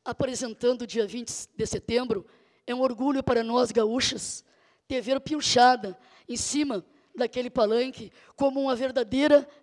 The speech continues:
gaúcha de Santa Maria. Após um período na Secretaria de Educação, Silvia foi trabalhar na Secretaria de Cultura e,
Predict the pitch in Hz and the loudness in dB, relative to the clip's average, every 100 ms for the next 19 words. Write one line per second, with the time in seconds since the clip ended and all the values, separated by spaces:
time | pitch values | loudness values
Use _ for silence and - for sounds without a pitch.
0 | - 254 240 294 - - 269 - _ - | -6 -2 2 2 2 0 -4 -8 _ -6
1 | - 233 - 214 202 185 180 165 _ _ | -2 -2 -4 -4 -4 -4 -8 -10 _ _
2 | _ - - - 247 - 302 302 269 - | _ -20 -18 -6 -4 6 8 8 6 -2
3 | 233 214 269 254 226 202 - 202 208 220 | -4 -2 -4 -4 -8 -10 -12 -10 -8 -10
4 | 185 196 - 214 226 196 _ _ _ _ | -12 -12 -6 -6 -6 -10 _ _ _ _
5 | - 311 277 294 - 285 269 254 233 240 | -2 0 2 2 2 2 2 2 2 0
6 | 240 220 220 220 220 240 226 208 - 233 | -2 -6 -4 -4 -4 -6 -10 -8 -4 -2
7 | 254 247 - - - _ 277 277 | -2 -4 -10 -20 -20 _ -4 -4